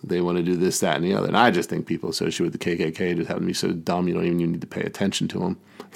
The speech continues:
Don't even give 'em any energy. Um, but, like,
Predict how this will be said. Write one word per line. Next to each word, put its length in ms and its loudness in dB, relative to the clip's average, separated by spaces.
Don't 160 4
even 120 4
give 140 4
'em 100 4
any 280 0
energy. 460 4
Um, 500 2
but, 240 4
like, 460 0